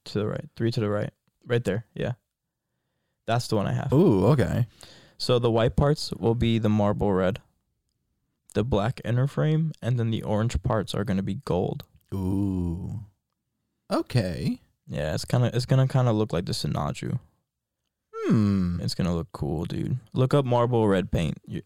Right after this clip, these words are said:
Speaker 1: for, uh, you're gonna see what I'm talking about.
Speaker 2: I mean, is it like this one? Like, sort of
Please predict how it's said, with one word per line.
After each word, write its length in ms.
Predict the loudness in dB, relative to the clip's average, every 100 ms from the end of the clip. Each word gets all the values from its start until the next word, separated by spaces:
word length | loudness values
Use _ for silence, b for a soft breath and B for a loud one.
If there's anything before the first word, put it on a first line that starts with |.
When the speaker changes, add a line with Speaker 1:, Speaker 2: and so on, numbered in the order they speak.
| -8
Speaker 1:
for, 260 | -4 -4 -4 -8
uh, 160 | -6 -4
you're 180 | -2
gonna 160 | -2 -2
see 140 | -2 -2
what 120 | -2
I'm 100 | -2
talking 360 | -4 -4 -6
about. 300 | -6 -8 -10 -14 _ _ _ _ _ _ _ 0
Speaker 2:
I 60 |
mean, 100 | 2
is 100 | 4
it 40 | 2
like 180 | 0 0
this 220 | -2 0
one? 460 | 2 2 2 -2 -8
Like, 120 | -10 -8
sort 220 | -6 -4
of 220 | -6 -8